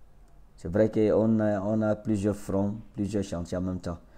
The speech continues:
Donc les habitants de Berthois, miɗo wuro mon kadi ndaya, miɗo Berthois, mi yetti. Berthois, mi wari ngam min juli dakadi.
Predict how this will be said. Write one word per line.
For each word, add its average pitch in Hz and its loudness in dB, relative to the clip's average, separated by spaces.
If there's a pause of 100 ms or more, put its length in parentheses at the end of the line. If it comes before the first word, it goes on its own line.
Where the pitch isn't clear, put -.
(380)
Donc 131 8
les 127 8
habitants 123 8
de 151 8
Berthois, 120 6
miɗo 139 6
wuro 117 4
mon 107 2
kadi 101 0
ndaya, 131 4
miɗo 107 2
Berthois, 104 0
mi 107 4
yetti. 123 0 (920)
Berthois, 104 6
mi 113 4
wari 123 6
ngam 98 0 (1400)
min - -10 (480)
juli 110 2
dakadi. 87 -4